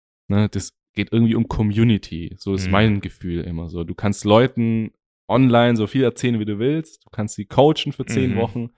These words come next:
Speaker 1: Aber langfristig wird's erst, wenn sie das irgendwie in eine Community reinkriegen. Deswegen ist auch eins meiner Bestreben, wirklich eine Community zu schaffen, für die Psychedelik jetzt speziell.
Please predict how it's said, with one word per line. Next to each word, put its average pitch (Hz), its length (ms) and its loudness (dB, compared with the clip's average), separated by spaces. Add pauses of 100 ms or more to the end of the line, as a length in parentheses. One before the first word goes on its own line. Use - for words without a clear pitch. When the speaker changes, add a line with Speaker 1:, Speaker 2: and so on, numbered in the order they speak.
(400)
Speaker 1:
Aber 98 180 -2
langfristig 107 680 -4
wird's 110 160 -8
erst, 117 340 -6
wenn 104 140 -6
sie 101 100 -8
das 98 180 -12
irgendwie 120 300 -8
in 110 60 -8
eine 104 80 -8
Community 107 500 -6
reinkriegen. 87 380 -14
Deswegen 95 260 -4
ist - 140 -10
auch 95 140 -6
eins 95 460 -4
meiner 95 240 0
Bestreben, 92 440 -8
wirklich 98 240 -10
eine 87 80 -10
Community 95 440 -8
zu - 140 -20
schaffen, - 460 -6 (400)
für 98 80 -10
die 95 100 -8
Psychedelik 95 560 -12
jetzt 87 140 -12
speziell. 98 500 -8